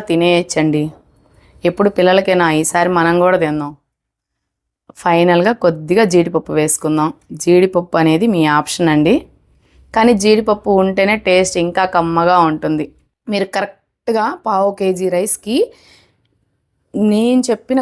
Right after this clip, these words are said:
కొలతలు అనేవి కరెక్ట్గా వేసుకోండి. చూసారు కదండి,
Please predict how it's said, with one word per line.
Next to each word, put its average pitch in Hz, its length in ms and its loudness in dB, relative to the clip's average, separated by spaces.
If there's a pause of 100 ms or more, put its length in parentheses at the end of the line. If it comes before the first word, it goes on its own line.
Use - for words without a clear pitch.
కొలతలు 190 360 -4
అనేవి 185 300 -8
కరెక్ట్గా 220 540 -6
వేసుకోండి. 185 520 -4 (840)
చూసారు 202 360 2
కదండి, 185 320 2